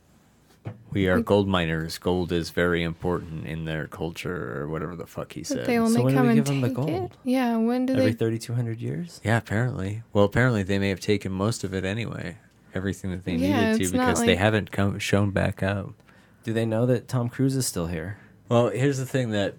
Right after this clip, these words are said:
Speaker 1: pisses me off the most, is that everything I've read about this man is that he half translates, fits his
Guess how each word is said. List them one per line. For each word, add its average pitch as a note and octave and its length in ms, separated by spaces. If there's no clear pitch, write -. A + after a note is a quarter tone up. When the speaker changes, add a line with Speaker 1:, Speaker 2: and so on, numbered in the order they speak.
Speaker 1:
pisses F#2 400
me F2+ 140
off D#2+ 260
the E2 80
most, D2+ 420
is D#2+ 140
that F2+ 220
everything A#2 500
I've E2+ 160
read E2+ 220
about D#2+ 320
this - 280
man D#2 400
is D2+ 240
that D2 440
he F#2+ 380
half A2 380
translates, F#2 1120
fits - 500
his G#2+ 240